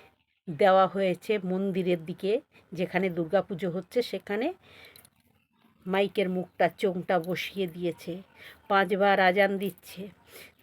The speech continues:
তখন বলা হচ্ছে যে ওই সময়টায় পুজোর গানগুলোকে বন্ধ রাখতে। কিন্তু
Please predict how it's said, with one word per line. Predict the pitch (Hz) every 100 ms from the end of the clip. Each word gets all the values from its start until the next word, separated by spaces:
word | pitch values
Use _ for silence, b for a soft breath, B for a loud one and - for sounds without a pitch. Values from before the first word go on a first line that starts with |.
| -
তখন | 208 208 311 311 262
বলা | 196 196 220
হচ্ছে | 269 - - 180 180 - b b b b 175 156
যে | 180 170 151 151 - _ _ _ -
ওই | 202
সময়টায় | - - 202 185 190 190 269 277 _
পুজোর | 196 165 196 165 147
গানগুলোকে | 160 208 196 196 180 180
বন্ধ | 165 156 160 160
রাখতে। | 175 160 - _ 165 165 _ b b b b _ _ _ _
কিন্তু | - 190